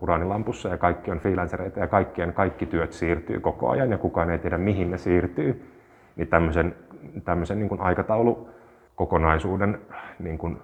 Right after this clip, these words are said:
ihan vaan logistinen halli-, hallinta on siis aivan mielipuolinen urakka.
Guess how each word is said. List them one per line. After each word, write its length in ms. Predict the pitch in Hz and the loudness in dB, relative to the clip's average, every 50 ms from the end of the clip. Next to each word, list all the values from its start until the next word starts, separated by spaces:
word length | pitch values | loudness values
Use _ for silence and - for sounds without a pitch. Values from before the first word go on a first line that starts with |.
| - | -4
ihan 140 | - 85 87 | 0 2 4
vaan 140 | 98 113 117 | 6 6 6
logistinen 560 | 113 104 98 92 - - - 92 90 85 85 - | 8 6 6 4 0 -2 -4 -2 0 0 0 0
halli-, 320 | - - 90 85 85 - 85 | 2 4 4 4 4 2 0
hallinta 500 | 98 95 92 92 90 92 98 107 120 110 - - | 2 2 4 4 4 2 2 0 -2 -4 -2 -2
on 160 | 98 90 85 | -2 -2 0
siis 200 | - 87 80 - - | -2 -6 -6 -4 0
aivan 260 | 98 92 85 82 78 | 2 2 4 4 2
mielipuolinen 760 | 80 80 80 85 90 87 - - 127 123 131 123 127 120 - - - - - _ _ _ _ _ _ _ - | 0 0 0 0 0 -2 -2 -4 -2 -2 -2 -2 -2 -4 -4 -8 -16 -20 -20 _ _ _ _ _ _ _ -2
urakka. 440 | - - 82 - - - - 123 | 0 0 0 0 -2 -2 -2 -2